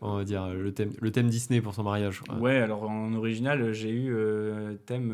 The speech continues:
Speaker 2: un peu à la Tim Burton, euh, voilà.
Speaker 1: Ok, genre Charlie et la chocolaterie, euh.
Speaker 2: Non, plus, euh, Noces Funèbres et compagnie.
Speaker 1: D'accord, ok.
Speaker 2: Donc, euh, ce qui est très bizarre d'ailleurs.
Speaker 1: Dans un, ouais,
Speaker 2: <laughs> Mais,
Speaker 1: dans un, dans un autre
Speaker 2: euh,
Speaker 1: registre.
Speaker 2: mais, euh, mais donc, euh, voilà, c'est, mais après, euh, quand c'est bien fait,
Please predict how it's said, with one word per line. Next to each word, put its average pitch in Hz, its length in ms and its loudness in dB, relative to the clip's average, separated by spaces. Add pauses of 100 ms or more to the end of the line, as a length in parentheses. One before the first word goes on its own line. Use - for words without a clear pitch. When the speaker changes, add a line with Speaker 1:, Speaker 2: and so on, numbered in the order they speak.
Speaker 2:
un 104 120 -6
peu 123 260 -4
à 110 80 0
la 107 180 -4
Tim 113 180 -6
Burton, 123 520 0
euh, 107 680 -6
voilà. 113 300 -6 (220)
Speaker 1:
Ok, 113 180 -4 (200)
genre 98 160 -4
Charlie 104 320 -2
et - 20 0
la 104 100 -4
chocolaterie, 107 720 -4
euh. 110 140 0
Speaker 2:
Non, 139 240 8
plus, 160 340 -2
euh, 120 300 6
Noces 127 240 4
Funèbres 131 300 4
et 117 40 2
compagnie. 117 380 0 (240)
Speaker 1:
D'accord, 107 480 -2
ok. 101 180 -4
Speaker 2:
Donc, 104 140 -2
euh, 110 220 -2
ce 101 100 -10
qui - 80 -6
est - 20 -4
très - 160 -6
bizarre 107 220 -4
d'ailleurs. 110 240 -4
Speaker 1:
Dans 113 80 4
un, 110 400 2
ouais, - 40 8
Speaker 2:
<laughs> - 20 10
Mais, 135 160 12 (280)
Speaker 1:
dans 117 80 2
un, - 40 4
dans 117 40 6
un 117 100 4
autre 117 140 0
Speaker 2:
euh, 117 60 4
Speaker 1:
registre. 113 420 2
Speaker 2:
mais, 120 440 4
euh, 113 380 2
mais 113 440 4
donc, 123 240 4
euh, 123 40 0
voilà, 127 220 0
c'est, - 160 -4
mais 113 140 0
après, 127 340 0
euh, 123 140 2
quand 139 140 -2
c'est - 120 0
bien 113 300 0
fait, 160 320 -4